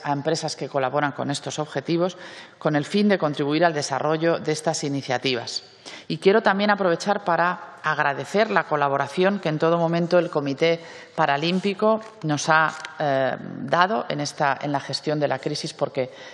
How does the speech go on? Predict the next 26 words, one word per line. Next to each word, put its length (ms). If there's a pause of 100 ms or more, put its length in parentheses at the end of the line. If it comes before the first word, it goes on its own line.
(120)
realmente 540
tanto 280
el 80
propio 300
Comité 320
Paralímpico 540
como 240
los 180
deportistas 560
paralímpicos 640 (500)
han 120
sido 180
un 80
ejemplo 480 (340)
de 100
fortaleza, 720 (300)
eh, 260
que 140
para 180
nosotros 400
ha 80
resultado 680 (160)
especialmente 880
conmovedor 600
e 60
inspirador. 480